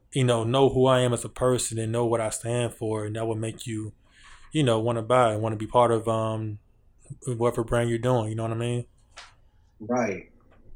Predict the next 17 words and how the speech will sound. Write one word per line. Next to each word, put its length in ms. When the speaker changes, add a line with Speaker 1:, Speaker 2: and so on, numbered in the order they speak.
Speaker 2:
You, 100
you're 460
exactly 440
right. 260
Like, 100
you 120
know, 120
what 200
makes 220
you 60
stand 380
out, 340
you 100
know, 360
'cause, 240
you 100
know, 260